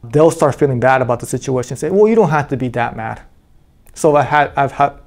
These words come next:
I've had to use that one a few times. Another one I have used is when they do,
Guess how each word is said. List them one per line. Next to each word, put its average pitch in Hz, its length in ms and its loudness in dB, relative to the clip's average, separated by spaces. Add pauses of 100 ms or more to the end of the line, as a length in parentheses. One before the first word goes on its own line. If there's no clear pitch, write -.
(120)
I've 135 140 -2
had 139 180 -2
to 139 80 -6
use 131 180 -4
that 147 180 0
one 127 140 -4
a 113 40 -12
few 131 180 -12
times. - 340 -14 (560)
Another 269 180 4
one 254 140 4
I 180 60 4
have 151 200 2
used 147 460 0
is 143 300 2
when 147 180 -2
they 147 160 4
do, 156 380 2